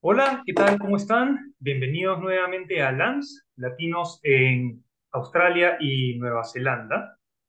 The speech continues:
Yo soy Jorge. Muchas gracias por escuchar el programa, si lo están escuchando en alguna plataforma tipo Spotify, y también, eh, por verlo, si lo están viendo en nuestro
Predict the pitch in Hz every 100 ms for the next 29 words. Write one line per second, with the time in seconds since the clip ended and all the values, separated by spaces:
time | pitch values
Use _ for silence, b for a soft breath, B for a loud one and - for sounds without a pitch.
0 | _ _ 127 127 135 127 143 127 - 214
1 | - _ _ _ _ _ _ _ _ _
2 | _ 139 202 254 269 269 262 180 143 127
3 | 131 131 131 170 185 147 139 113 127 202
4 | 147 123 - 170 175 - 131 151 160 160
5 | 156 139 123 120 127 151 160 139 - 151
6 | 151 143 - 151 143 123 117 - - 139
7 | 131 123 135 202 b b b _ _ 175
8 | 202 214 208 175 165 202 202 170 135 127
9 | 123 120 113 113 107 107 - 135 196 226
10 | 123 - 131 131 156 165 165 165 156 131
11 | 135 127 123 120